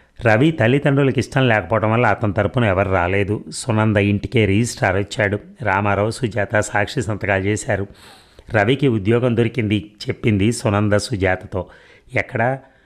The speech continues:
"మద్రాస్ కన్‌స్ట్రక్షన్స్ లిమిటెడ్లో సెక్రటరీ ఉద్యోగం. జీతం?"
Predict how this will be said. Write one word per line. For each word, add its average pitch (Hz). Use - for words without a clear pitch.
"మద్రాస్ 110
కన్‌స్ట్రక్షన్స్ 123
లిమిటెడ్లో 113
సెక్రటరీ 117
ఉద్యోగం. 95
జీతం?" 127